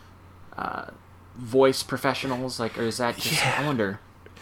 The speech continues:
Speaker 2: 'Cause you, you, they, they probably wouldn't let Madonna do that, right? 'Cause that would destroy
Speaker 1: <laughs>
Speaker 2: her, her moneymaker.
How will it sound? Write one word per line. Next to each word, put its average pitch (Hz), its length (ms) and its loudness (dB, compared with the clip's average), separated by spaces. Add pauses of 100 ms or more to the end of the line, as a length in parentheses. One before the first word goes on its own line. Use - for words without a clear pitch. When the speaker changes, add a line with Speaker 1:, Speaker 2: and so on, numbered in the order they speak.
(220)
Speaker 2:
'Cause 190 180 10
you, 220 80 8
you, 214 320 6
they, 190 240 10
they 202 220 10
probably 247 280 8
wouldn't 170 220 12
let 175 140 10
Madonna 127 420 10
do 147 240 6
that, 139 240 8
right? 143 260 8
'Cause 151 140 4
that 156 100 10
would 151 120 8
destroy 139 600 8
Speaker 1:
<laughs> - 20 10
Speaker 2:
her, 127 480 12
her - 280 10
moneymaker. 131 680 12